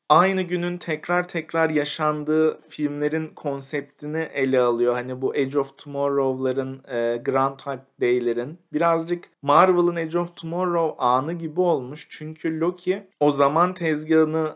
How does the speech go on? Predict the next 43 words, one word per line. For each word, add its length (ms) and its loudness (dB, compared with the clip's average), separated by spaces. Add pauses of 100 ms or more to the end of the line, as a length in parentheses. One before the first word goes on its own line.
düzeltmeye 580 -4
çalışırken 800 -4 (380)
aynı 300 2
günü 220 -4
tekrar 480 -4
tekrar 420 2
yaşıyor 440 -2
ve 200 -2 (220)
bu 420 2
çözüme 420 -6
tekrar 420 -6
tekrar 260 -8
ulaşmaya 500 -4
çalışıyor. 580 -4
Baktı 340 0
yapamıyor. 560 -2 (140)
Biraz 400 4
daha 180 -2
geriye 380 -2
gidiyor. 380 -2 (200)
Biraz 340 4
daha 160 4
geriye 320 2
gitmeden 580 -2
bu 60 6
arada 160 4
Sylvie'den 800 0
fikir 320 -8
alması 460 -2
da 60 0
güzeldi. 580 0
Onun 340 -4
da 80 2
ne 160 -8
kadar, 340 0
e, 440 2
zeki 400 -4
ve 140 0
kurnaz 440 -6
olduğunu 400 -2
gösteren 640 -4
bir 60 -12
sahneydi. 760 -6